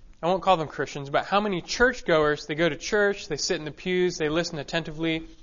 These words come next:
they nod their heads, they go home feeling good 'cause they went to church. At least they feel better than those non-churchgoers over there. And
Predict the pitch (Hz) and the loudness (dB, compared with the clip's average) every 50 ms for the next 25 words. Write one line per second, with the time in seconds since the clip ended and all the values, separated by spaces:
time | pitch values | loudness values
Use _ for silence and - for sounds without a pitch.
0 | - - - 240 247 220 202 185 180 170 151 143 135 131 131 127 127 123 123 123 | -16 -8 -4 -2 2 6 8 8 8 8 6 2 2 2 2 2 2 2 0 -4
1 | - - - - - - - - - - - - - - - 165 160 180 196 175 | -8 -16 -16 -18 -20 -20 -20 -20 -20 -20 -20 -20 -14 -6 0 2 6 8 8 8
2 | 175 180 180 175 170 175 - 226 214 190 165 151 165 165 170 165 165 165 147 131 | 8 4 4 2 0 -2 0 0 2 2 2 2 4 4 4 2 0 -2 -4 -4
3 | 143 135 135 143 135 120 123 - - - 156 147 147 151 147 - - - - - | -4 -4 -4 -4 -6 -6 -8 -10 -6 -4 -2 0 0 0 -2 -6 -14 -20 -20 -20
4 | - - - - 214 240 254 226 - - 170 - - 196 175 147 151 151 156 156 | -20 -20 -12 -4 0 2 2 2 4 2 0 2 4 2 4 6 6 6 6 4
5 | 143 143 139 139 135 127 120 101 120 120 117 127 135 139 - - 135 117 - - | 0 0 -2 0 2 2 0 0 -2 -2 0 0 0 0 0 -2 -4 -4 -4 -2
6 | 135 120 120 120 123 117 127 123 123 131 131 131 131 131 131 135 131 131 | -2 0 0 0 0 -2 -2 -4 -4 -4 -2 0 2 2 4 2 2 0